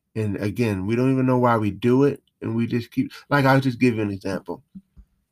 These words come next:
Um, there is, uh, there was a girl, and,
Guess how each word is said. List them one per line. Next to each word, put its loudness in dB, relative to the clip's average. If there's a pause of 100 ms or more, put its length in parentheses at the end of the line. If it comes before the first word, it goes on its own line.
(300)
Um, 2 (500)
there 0
is, 0
uh, -4 (200)
there 2
was 2
a -2
girl, -2 (580)
and, -4